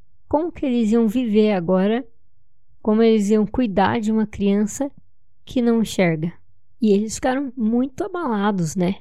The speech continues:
Não sabia que caminho tomar. Como que iam fazer agora? Mas, na medida do tempo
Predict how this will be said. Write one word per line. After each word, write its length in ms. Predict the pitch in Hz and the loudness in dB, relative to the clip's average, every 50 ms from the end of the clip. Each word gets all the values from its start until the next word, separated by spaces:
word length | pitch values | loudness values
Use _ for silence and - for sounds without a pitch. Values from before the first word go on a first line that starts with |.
| - - - - - | -12 -20 -20 -16 -12
Não 220 | - 180 180 185 180 | -8 -8 -6 -8 -6
sabia 600 | - - 214 196 185 226 285 311 302 269 208 - - - - - - - - - - - - - - - - - | -4 -4 -4 -2 -2 -2 -4 -4 -4 -4 -6 -6 -8 -14 -20 -20 -20 -20 -20 -20 -20 -20 -20 -20 -20 -20 -20 -8
que 140 | - - 269 | -4 -4 -4
caminho 520 | 254 - - 262 240 208 196 202 202 208 190 | -2 -2 -2 -2 0 2 2 2 2 2 0
tomar. 500 | - - 196 175 170 156 147 131 - - - - - - - - - - | 2 0 0 2 2 0 -2 -4 -6 -12 -18 -20 -20 -20 -20 -20 -20 -2
Como 240 | - - 247 269 277 | 2 2 2 2 0
que 180 | 262 - - 240 | -4 -4 -2 0
iam 140 | 226 220 202 | 0 0 0
fazer 400 | - - 220 208 180 190 196 196 | 0 0 0 2 2 2 2 2
agora? 460 | 196 190 185 180 160 165 165 170 160 - - - - - - - - - - - - - - - - - - - - - - - - - | 2 2 0 0 0 0 -2 -6 -8 -10 -16 -20 -20 -20 -20 -20 -20 -20 -20 -20 -20 -20 -20 -20 -20 -20 -20 -20 -20 -20 -20 -20 -16 -4
Mas, 880 | - 202 202 208 208 214 214 214 214 214 214 202 185 - - - - - - - - - - - - - | 0 2 4 4 4 6 6 6 6 6 6 4 2 -2 -6 -10 -14 -16 -20 -20 -20 -20 -20 -18 -4 0
na 120 | 214 220 | 0 2
medida 540 | 226 233 240 214 196 - 269 285 - 330 302 | 2 2 2 0 0 -2 -2 -2 0 -2 -4
do 100 | 240 - - - - | -4 -10 -18 -4 2
tempo 480 | 233 220 214 208 196 175 - 196 165 | 2 4 4 4 2 0 -2 -4 -6